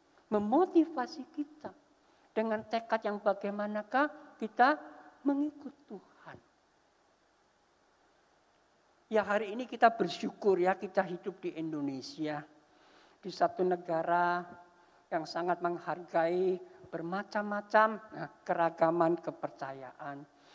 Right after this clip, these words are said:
Ada toleransi yang boleh dikatakan cukup baik.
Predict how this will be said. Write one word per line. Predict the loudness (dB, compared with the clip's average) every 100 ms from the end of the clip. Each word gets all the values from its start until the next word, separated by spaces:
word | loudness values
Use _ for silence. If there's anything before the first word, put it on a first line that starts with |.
| -18 -10
Ada | -8 -10
toleransi | -2 0 2 0 -2 -4 -6 -2
yang | 0 -2
boleh | -8 -8 -4
dikatakan | -2 -2 -4 -12 -20 -4
cukup | -4 0 0 0 -4
baik. | -6 -6 -10